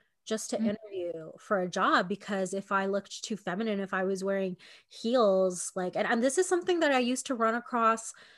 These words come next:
Speaker 1: as an issue too, like, being a woman or being feminine, um, when you're working side by side with a man in,
Speaker 2: Mm-hmm.
Speaker 1: in the dance industry, I noticed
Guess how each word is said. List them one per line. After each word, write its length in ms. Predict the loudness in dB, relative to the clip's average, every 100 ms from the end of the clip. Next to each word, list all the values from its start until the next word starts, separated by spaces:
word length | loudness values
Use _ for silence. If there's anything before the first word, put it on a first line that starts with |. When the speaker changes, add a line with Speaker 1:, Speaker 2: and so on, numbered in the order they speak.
| _ 0
Speaker 1:
as 200 | 2 2
an 120 | 0 0
issue 400 | 0 0 -2 -4
too, 300 | -2 0 2
like, 300 | 2 0 0
being 360 | 2 2 -2 -8 _ _ _ _
a 60 | -2
woman 360 | 0 2 2 2
or 80 | 0
being 340 | 0 0 0
feminine, 760 | -4 -4 -2 0 0 0 -2 -6 _ _ -20 _ _ _ _ 2
um, 540 | 4 4 0 -4 -8 _
when 220 | -2 0 2
you're 160 | 0
working 720 | 2 2 2 -2 0 0 -2 -6 -10
side 380 | -2 0 0
by 120 | 0 -2
side 260 | -2 -4
with 200 | -4 -6
a 60 | -6
man 440 | -4 -4 -4 -4 -8 -20 -20 _
in, 280 | 2 2 0
Speaker 2:
Mm-hmm. 60 | 0
Speaker 1:
in 140 | 4
the 120 | 4
dance 320 | 4 2 2
industry, 400 | 0 -2 -2 -2
I 100 | 0
noticed 520 | 2 2 2 0 -6